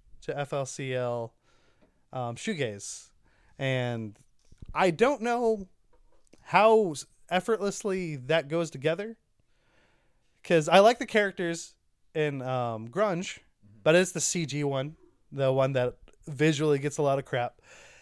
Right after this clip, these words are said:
And I got more confused by them just doing a fully hand-drawn one like normal right after. And I was like, "Why did,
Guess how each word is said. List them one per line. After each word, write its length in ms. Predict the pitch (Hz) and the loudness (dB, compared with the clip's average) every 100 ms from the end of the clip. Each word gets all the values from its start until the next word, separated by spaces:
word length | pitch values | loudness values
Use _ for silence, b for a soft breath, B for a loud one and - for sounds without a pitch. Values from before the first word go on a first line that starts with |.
| B | B
And 480 | 139 127 120 113 104 _ _ _ _ - | 2 2 0 -4 -14 _ _ _ _ -2
I 140 | 147 | 2
got 160 | 147 147 | 2 2
more 160 | 156 165 | 0 0
confused 460 | 147 131 135 127 | -4 -6 -6 -4
by 160 | 117 123 | -2 -2
them 240 | 120 120 | -2 -4
just 200 | 120 123 | -4 -8
doing 220 | 117 127 120 | -4 -2 -4
a 100 | 107 | -8
fully 400 | - 147 139 131 | -4 -2 0 0
hand-drawn 540 | 139 139 135 127 123 | -2 -2 -2 -2 -2
one 160 | 123 123 | -4 -4
like 180 | 117 | -6
normal 380 | 131 131 135 120 | -4 -2 0 0
right 200 | 120 123 | 0 0
after. 440 | 120 131 - 117 120 | 0 -2 -4 -12 -10
And 120 | 135 | -12
I 20 | |
was 100 | 123 | -12
like, 120 | 120 117 | -10 -8
"Why 160 | 131 | -6
did, 200 | 131 127 | -6 -10